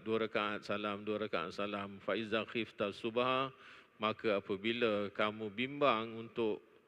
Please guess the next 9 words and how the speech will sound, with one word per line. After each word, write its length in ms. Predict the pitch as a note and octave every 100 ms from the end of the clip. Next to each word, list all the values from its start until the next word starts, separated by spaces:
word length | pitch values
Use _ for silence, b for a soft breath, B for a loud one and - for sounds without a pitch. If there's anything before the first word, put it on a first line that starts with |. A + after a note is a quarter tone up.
| -
sampai 560 | A2+ A#2 A2+ A2 G#2
kepada 320 | - G#2 G#2
waktu 320 | G#2+ F#2 - G#2
subuh, 480 | A2 G#2+ B2+ D3 - - B B B B _ -
"fa 160 | A2
autiru 1000 | A2 A2 A2 - A#2+ B2 C#3 D3+ E3+ E3 A#2
biwahidatin," 1300 | A#2 G#2+ A2 A2 A2+ G#2 G#2 - G2+ G2+ G#2 G2+
maka 320 | G2+ G#2+ - G2+
kamu 400 | G#2+ G#2+ A#2 D3+